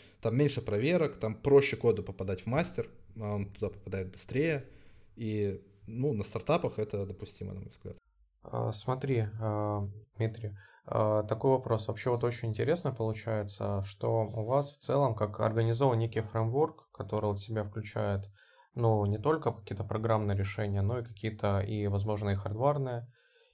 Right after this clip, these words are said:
Speaker 2: И вот интересно послушать, а, ну, так ли это вообще, как это выглядит, потому что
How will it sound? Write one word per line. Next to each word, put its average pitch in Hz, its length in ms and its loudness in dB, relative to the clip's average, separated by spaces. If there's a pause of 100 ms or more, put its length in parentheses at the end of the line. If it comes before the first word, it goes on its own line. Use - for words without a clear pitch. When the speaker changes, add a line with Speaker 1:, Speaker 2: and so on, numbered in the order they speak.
Speaker 2:
И 123 500 0 (580)
вот 117 280 0
интересно 117 760 0 (280)
послушать, 123 560 -2 (420)
а, 110 680 2 (360)
ну, 113 240 4
так 117 240 4
ли 110 80 2
это 104 160 0
вообще, 107 340 0
как 107 260 -2
это 110 120 -2
выглядит, 107 520 -2 (420)
потому 107 180 2
что 98 360 0